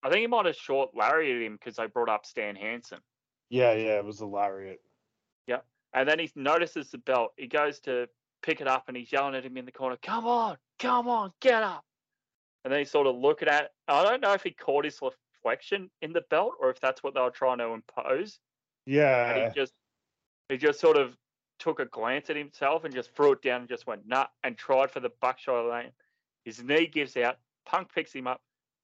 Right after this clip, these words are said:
Speaker 1: G T S, one, two, three. And I thought for sure Hangman was gonna kick out of that one, but no. Hangman has been defeated. C M Punk is your new A E W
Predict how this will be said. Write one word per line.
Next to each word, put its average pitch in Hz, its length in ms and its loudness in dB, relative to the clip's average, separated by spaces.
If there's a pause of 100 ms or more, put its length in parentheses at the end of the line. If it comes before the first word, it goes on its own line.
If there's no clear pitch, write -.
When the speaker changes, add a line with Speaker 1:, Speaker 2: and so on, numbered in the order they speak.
(220)
Speaker 1:
G 185 160 2
T 139 260 -4
S, 123 220 0 (380)
one, 175 600 -2 (560)
two, 165 520 0 (1400)
three. 170 460 0 (360)
And 151 120 0
I 240 140 4
thought 240 260 2
for 175 100 -8
sure 175 440 2
Hangman 185 540 -4
was 160 140 -12
gonna 147 200 -4
kick 139 240 -8
out 139 200 2
of 139 80 -4
that 127 220 -6
one, 117 260 -8 (420)
but 131 220 -2
no. 110 340 -4 (400)
Hangman 156 640 -6 (600)
has 120 240 -4
been 123 200 -6
defeated. 104 500 -8 (420)
C - 240 0
M 143 180 -6
Punk 117 280 -8 (180)
is 107 140 -14
your 107 140 -4
new 107 280 -6 (160)
A 107 160 2
E 104 40 -6
W 101 420 -8